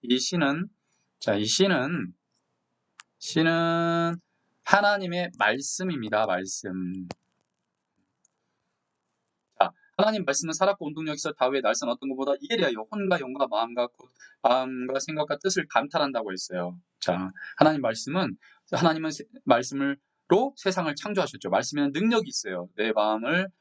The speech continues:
위로하고 소망을 주고 믿음을 주고 다시 자신감을 주고 회개케 하고 여러 가지 능력이 있습니다. 왜? 하나님은 창조주 하나님이시니까. 자, 보실까요?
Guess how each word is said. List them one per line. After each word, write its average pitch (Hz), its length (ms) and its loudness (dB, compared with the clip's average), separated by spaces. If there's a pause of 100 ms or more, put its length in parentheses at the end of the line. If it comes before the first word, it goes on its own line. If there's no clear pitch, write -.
(200)
위로하고 120 640 2
소망을 190 460 -2
주고 143 420 0 (260)
믿음을 160 300 4
주고 143 480 -2 (220)
다시 127 220 0
자신감을 147 540 2
주고 110 240 -8
회개케 220 340 -2
하고 95 300 -6
여러 131 120 0
가지 180 240 0
능력이 117 340 -6
있습니다. 92 440 -4 (180)
왜? 139 180 6 (100)
하나님은 143 440 -2
창조주 226 400 -2
하나님이시니까. 117 920 0 (340)
자, 185 240 4 (380)
보실까요? 143 760 2